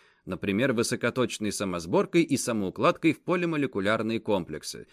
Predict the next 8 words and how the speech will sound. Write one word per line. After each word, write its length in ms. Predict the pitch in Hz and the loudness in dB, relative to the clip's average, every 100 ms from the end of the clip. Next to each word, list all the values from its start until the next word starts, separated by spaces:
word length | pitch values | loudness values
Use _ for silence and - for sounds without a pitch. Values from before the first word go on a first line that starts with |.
| - | -18
способностью 760 | - - 107 139 143 143 - 135 | -4 2 4 4 4 2 2 0
проводить 680 | 107 139 139 127 107 - - | 4 6 8 6 4 0 0
ток, 260 | 104 135 - | 0 0 -2
в 60 | - | -6
том 220 | 85 78 | -6 -4
числе 380 | 87 - 98 90 | -8 -4 -4 -2
фотохимического 920 | 98 95 - 110 92 87 - 87 80 | -4 -4 -2 -2 -2 -6 -8 -8 -8
происхождения, 920 | - 78 - 78 76 98 196 214 | -8 -10 -10 -12 -6 -2 0 -2